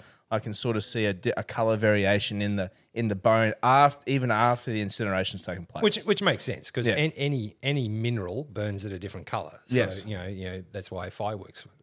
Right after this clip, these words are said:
Speaker 2: and, and
Speaker 1: Yeah,
Speaker 2: the same
Speaker 1: that's
Speaker 2: colour.
Speaker 1: true. Yeah.
Speaker 2: So that makes perfect sense.
Speaker 1: Yes.
Speaker 2: And, um, while I was in D C, they actually released a report saying, "We don't want anybody to drink tap water for the next month."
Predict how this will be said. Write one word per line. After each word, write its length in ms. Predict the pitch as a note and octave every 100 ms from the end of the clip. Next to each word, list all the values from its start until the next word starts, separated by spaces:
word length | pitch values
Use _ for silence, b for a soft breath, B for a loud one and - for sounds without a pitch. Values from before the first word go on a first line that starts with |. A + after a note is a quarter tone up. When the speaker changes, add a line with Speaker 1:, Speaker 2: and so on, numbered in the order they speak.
| _
Speaker 2:
and, 160 | - -
and 180 | B2 D#3
Speaker 1:
Yeah, 220 | F#3+ F3+
Speaker 2:
the 40 | -
same 100 | -
Speaker 1:
that's 120 | B2
Speaker 2:
colour. 260 | E3+ E3 G2+
Speaker 1:
true. 100 | G2+
Yeah. 280 | C3+ C#3+ G#2 -
Speaker 2:
So 160 | - D3+
that 120 | B2+
makes 160 | G#2+ -
perfect 320 | C3 A2 -
sense. 140 | F2
Speaker 1:
Yes. 280 | A2 D2+ - _ -
Speaker 2:
And, 180 | B2 B2+
um, 260 | A#2+ A#2 - _ _ _ _ -
while 260 | B2+ D#3
I 40 | C#3+
was 220 | D3 C#3
in 120 | B2+
D 160 | G#2+ G#2
C, 300 | B2+ A2 F#2
they 240 | G#2+ G#2+ -
actually 260 | B2 C3+ A2+
released 360 | G#2+ A2 G#2+
a 20 |
report 460 | F#2 - B2+ F2+ - -
saying, 420 | - G#2+ G2 F#2+ _ _ _
"We 100 | A2+
don't 140 | A#2+ B2+
want 120 | A2+
anybody 380 | A#2 A#2 A#2 G#2
to 80 |
drink 220 | G2 G2 F#2+
tap 240 | G#2 G2+
water 200 | G2 F#2
for 120 | -
the 80 | F2+
next 240 | F2+ -
month." 360 | G2+ F#2+ F#2